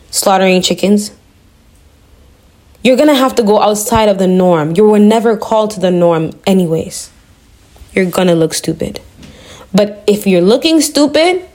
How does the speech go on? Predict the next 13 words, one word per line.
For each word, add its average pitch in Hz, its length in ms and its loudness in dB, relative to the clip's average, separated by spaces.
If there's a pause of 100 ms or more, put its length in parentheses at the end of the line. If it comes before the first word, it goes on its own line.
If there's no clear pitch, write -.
(280)
for 269 180 2
the 233 120 0
Lord, 285 560 2 (960)
God's 254 260 2
gonna 226 140 2
use 214 480 2
what 208 160 0
looks 208 340 -2
foolish - 640 -2
to - 140 -6
shame 190 380 0
the 170 100 2
wise. 196 540 -4